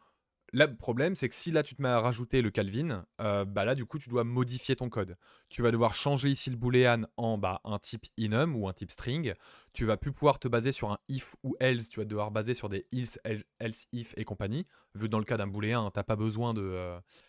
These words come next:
t'as pas besoin de plus que, euh, if else, vu que c'est soit oui, soit non. Euh, donc voilà, ce qu'il faut vraiment toujours prendre en compte, c'est l'avenir. Est-ce que je fais quelque chose qui va être modifié ou est-ce que je fais quelque chose qui va être étendu ?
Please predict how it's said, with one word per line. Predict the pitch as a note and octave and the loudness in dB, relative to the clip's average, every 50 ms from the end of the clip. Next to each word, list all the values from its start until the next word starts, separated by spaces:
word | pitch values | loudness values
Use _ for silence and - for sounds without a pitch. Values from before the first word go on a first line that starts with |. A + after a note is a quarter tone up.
| _ _ | _ _
t'as | - - | -6 -2
pas | - B2 | 0 0
besoin | A2+ A2+ A2+ G#2+ B2 A#2 | 0 0 0 0 0 0
de | A2+ G2+ | 0 -2
plus | - - - C3 - | -4 -6 -6 -8 -6
que, | - - G#2+ | -4 -2 -2
euh, | G2+ F#2+ F#2 - - _ _ _ _ _ - | -2 -2 -2 -6 -10 _ _ _ _ _ -10
if | B2 A#2 - - - | -10 -8 -10 -8 0
else, | - C3 D3 D#3+ C#3 A2+ G2 - - - | 2 4 4 4 2 -2 -6 -10 -10 -14
vu | G2 | -12
que | - | -8
c'est | - G2+ | -8 -8
soit | - - A2+ G#2+ | -4 -2 -2 0
oui, | G#2+ A2 A#2 | 0 -2 -4
soit | A2+ - - G2 | -4 -6 -6 -6
non. | G2 A2 D3 - _ _ - - - - - - - - | -6 -8 -10 -14 _ _ -20 -20 -20 -20 -20 -12 -4 0
Euh, | G#2 G2 G2 G2+ | 2 4 4 4
donc | G2+ G#2 G2+ - _ _ _ _ _ _ - _ | 2 0 -4 -6 _ _ _ _ _ _ -14 _
voilà, | - A2 F#2 F2 - _ | 0 0 0 0 -4 _
ce | - - | -16 -10
qu'il | - - A#2 | -8 -6 0
faut | - B2+ A2+ - _ _ _ _ - D3 - - A#2 A2+ - | 0 0 0 0 _ _ _ _ -18 -16 -14 -16 -16 -4 -2
vraiment | - A#2+ C3 D3+ E3 E3 | 0 2 2 2 2 0
toujours | - - E3+ E3 D#3 - | -2 -2 -2 0 0 0
prendre | - E3 D3+ D3 | -2 -2 -2 0
en | C#3+ C#3 | -2 -2
compte, | - D3+ D#3+ - | -2 -4 -4 -4
c'est | - - C#3 C#3 D3+ E3 _ _ _ _ | -2 -2 0 0 -2 -4 _ _ _ _
l'avenir. | - A2+ B2 C#3 - A2 A#2+ A#2 G#2 F2+ - - | 0 2 4 4 2 2 -2 -2 -2 -4 -4 -4
Est-ce | - B2+ - | -2 -2 2
que | - F3+ | 4 2
je | F3+ - | 2 4
fais | - B2+ | 0 0
quelque | - - D3 C#3+ | 2 0 -2 -2
chose | - - C#3+ B2+ - | -2 -4 -4 -4 -4
qui | - - | -6 -4
va | A2 G#2+ | -4 -4
être | G#2 - | -2 -2
modifié | B2 B2+ C3 C3 C3+ - - - C3+ D3+ - _ - - - | -2 -2 -2 -2 -4 -6 -4 -2 -2 -2 -4 _ -18 -18 -4
ou | - A2 | -2 -2
est-ce | A2 - | 0 2
que | - D3+ | 0 0
je | - | 0
fais | - A#2+ | 0 -2
quelque | - A#2+ A2+ - | -2 -2 -4 -2
chose | - - D3+ - | -2 -2 -4 -2
qui | - - G#2+ | -6 -4 0
va | G#2+ | 0
être | A2+ A#2+ - - _ _ - | 0 0 -2 -8 _ _ -4
étendu ? | B2+ A#2+ - A#2 A2 F#2+ F#2 - | -2 0 0 -2 -4 -4 -8 -16